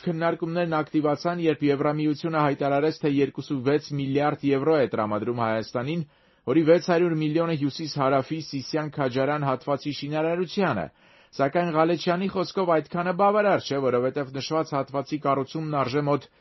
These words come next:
մեկ միլիարդ դոլար, իսկ Սիսիանից մինչև Իրանի սահման ագարակ ընդհանուր առմամբ կարժենա մեկ ու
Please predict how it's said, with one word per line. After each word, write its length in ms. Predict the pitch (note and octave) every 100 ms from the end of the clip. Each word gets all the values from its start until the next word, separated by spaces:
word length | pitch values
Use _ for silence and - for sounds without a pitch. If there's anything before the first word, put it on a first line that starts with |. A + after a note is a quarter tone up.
| _ -
մեկ 300 | D#3 F#3+ -
միլիարդ 380 | G#2 G2 G2 F#2+
դոլար, 340 | G2+ A#2+ D#3+ C#3+
իսկ 140 | -
Սիսիանից 480 | - C#3 D3+ C#3 D3+ C#3+
մինչև 340 | C3+ D3 C3+
Իրանի 300 | C#3 C3+ C#3+
սահման 520 | D3 C#3 B2 B2+ D#3+ D#3+ _ _ B2+
ագարակ 460 | C#3 C3+ B2 C#3 D#3
ընդհանուր 440 | D3 C#3+ C#3 D#3+ D3+
առմամբ 320 | C3+ D#3 D3
կարժենա 400 | C#3+ B2+ C#3 D3+
մեկ 220 | D#3 D#3+
ու 60 | F3+